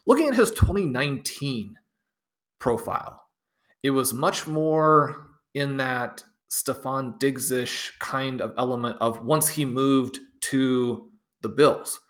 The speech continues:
where you're getting used more all over the field. And one of the things we talked about a lot with his emergence through free agency,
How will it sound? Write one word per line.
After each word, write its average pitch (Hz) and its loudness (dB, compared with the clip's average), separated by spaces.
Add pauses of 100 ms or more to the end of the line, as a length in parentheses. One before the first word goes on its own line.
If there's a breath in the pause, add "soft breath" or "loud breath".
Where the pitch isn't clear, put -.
(120)
where 127 2
you're 127 2
getting 127 0
used 123 -2
more 123 2
all 120 2
over 113 0
the 127 -6
field. 127 2 (220 loud breath)
And 151 0
one 190 4
of 180 6
the 165 -2
things 151 -2
we 143 0
talked 147 0
about 127 4
a - 2
lot 139 6
with 120 -2
his 170 2
emergence 117 2 (840 soft breath)
through 220 8
free 127 4
agency, - -2